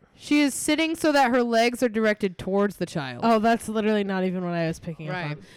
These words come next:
Speaker 2: Wait, let me see that again because I looked at their legs and both of their legs are just facing forward.
Speaker 1: But hers are kind, hers
Speaker 2: Oh,
Speaker 1: are
Speaker 2: so her right leg is cro-, okay, that's bullshit.
Speaker 1: Right. But wait, there's, there's more explanation to it too.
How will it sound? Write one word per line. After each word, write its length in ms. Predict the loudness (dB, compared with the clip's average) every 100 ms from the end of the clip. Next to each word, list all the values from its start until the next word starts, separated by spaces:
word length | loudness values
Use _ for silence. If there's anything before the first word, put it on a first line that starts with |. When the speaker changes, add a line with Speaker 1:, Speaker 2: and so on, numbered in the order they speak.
| 0
Speaker 2:
Wait, 300 | 4 4 4
let 140 | 0 2
me 100 | 4
see 160 | 4 4
that 220 | 4 4
again 260 | 4 4 4
because 240 | 4 4
I 100 | 4
looked 280 | 4 4 4
at 80 | 4
their 120 | 4
legs 280 | 4 4 2
and 220 | 0 0
both 200 | 4 6 6
of 80 |
their 120 | 6 4
legs 240 | 4 4
are 100 | 4
just 280 | 2 0 -4
facing 460 | 0 0 2 -2
forward. 540 | -4 -2 0 -2 -6 -12 _ -10
Speaker 1:
But 140 | -6
hers 280 | 0 0 0
are 100 | -2
kind, 340 | 0 -2 -2
hers 200 | -4 2 6
Speaker 2:
Oh, 300 | 8 10 8
Speaker 1:
are 40 |
Speaker 2:
so 280 | 6 6 6
her 320 | 6 6 6
right 280 | 6 6 6
leg 240 | 4 4
is 140 | 4 2
cro-, 180 | 2 2
okay, 280 | 2 0 -2
that's 260 | -4 -6 -6
bullshit. 460 | -8 -8 -6 -2
Speaker 1:
Right. 260 | 2 2 0 -10 -20 -20 _ _
But 140 | 2 4
wait, 240 | 4 4
there's, 280 | 4 4 2
there's 300 | 2 2 4
more 200 | 4 4
explanation 540 | 2 2 2 2 0 -2
to 120 | 0
it 120 | 0
too. 320 | -2 -4 -6